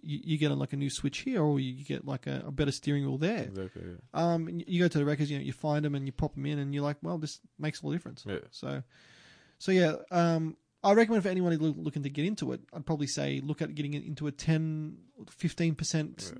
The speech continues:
Speaker 1: n-, almost done car. Uh, then I would say, okay, once you're comfortable with that, then you'd,
Speaker 2: Mm.
Speaker 1: you'd start going further. So, 'cause, 'cause I've done a few of those cars now, I'm
Speaker 2: You
Speaker 1: looking
Speaker 2: can
Speaker 1: at
Speaker 2: move up to the next
Speaker 1: Yeah,
Speaker 2: stage.
Speaker 1: next
Speaker 2: Yeah,
Speaker 1: stage.
Speaker 2: yeah, exactly.
Speaker 1: But again, time, space,
Speaker 2: Exactly.
Speaker 1: uh, are, are,
Speaker 2: Yeah.
Speaker 1: are two,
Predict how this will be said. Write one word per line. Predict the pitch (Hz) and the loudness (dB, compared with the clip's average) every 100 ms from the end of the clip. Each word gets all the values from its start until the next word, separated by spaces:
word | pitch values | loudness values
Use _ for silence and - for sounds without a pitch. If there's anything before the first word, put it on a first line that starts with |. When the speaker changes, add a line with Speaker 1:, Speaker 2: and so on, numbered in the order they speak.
| 170 | -6
Speaker 1:
n-, | 156 - | -6 -4
almost | 175 175 165 - | 2 4 4 4
done | 156 156 | 0 0
car. | 156 165 240 302 - _ _ _ _ | 2 2 2 -2 -14 _ _ _ _
Uh, | - 151 156 156 156 | -4 -2 0 0 0
then | 151 156 202 208 | -4 2 4 6
I | 196 | 6
would | 180 170 156 | 8 6 4
say, | - - 156 151 | -8 -6 -4 -4
okay, | 156 160 | -4 0
once | 170 160 | 0 0
you're | 175 | 0
comfortable | 165 156 170 147 | 0 -2 -2 -2
with | 143 143 | -4 -4
that, | 143 | -4
then | 139 139 | -4 -4
you'd, | 139 139 | -6 -8
Speaker 2:
Mm. | 139 | -8
Speaker 1:
you'd | 135 | -6
start | 139 135 | -6 -6
going | 135 127 _ | -8 -10 _
further. | 143 131 | -10 -8
So, | 131 170 | -2 0
'cause, | 165 180 185 | 0 0 2
'cause | 214 | 4
I've | 202 | 4
done | 175 | 4
a | 151 | 0
few | 175 | 2
of | 165 | 2
those | 139 | 2
cars | - 220 214 151 | 2 6 6 6
now, | 156 160 - _ - - _ _ _ - | 0 0 -4 _ -20 -20 _ _ _ 2
I'm | 170 170 | 4 6
Speaker 2:
You | |
Speaker 1:
looking | 120 110 | 4 2
Speaker 2:
can | 107 | 2
Speaker 1:
at | |
Speaker 2:
move | 113 | 2
up | 101 - | 2 0
to | 101 | -2
the | |
next | 98 95 269 | 0 -4 0
Speaker 1:
Yeah, | - | 2
Speaker 2:
stage. | 90 165 | 2 0
Speaker 1:
next | 170 - | 0 0
Speaker 2:
Yeah, | |
Speaker 1:
stage. | 143 175 | -2 -2
Speaker 2:
yeah, | 170 | -4
exactly. | 175 90 85 - 143 | -6 -8 -8 -12 -4
Speaker 1:
But | |
again, | 165 165 139 123 - | -2 0 -4 -10 -4
time, | 175 175 160 | 2 2 2
space, | - 139 143 95 | 0 2 2 0
Speaker 2:
Exactly. | 92 - - | -4 -4 -6
Speaker 1:
uh, | 139 | -4
are, | 139 135 135 | -4 -4 -6
are, | - 143 135 | -2 -2 -2
Speaker 2:
Yeah. | 131 | -6
Speaker 1:
are | 139 | -10
two, | - 147 | -6 -6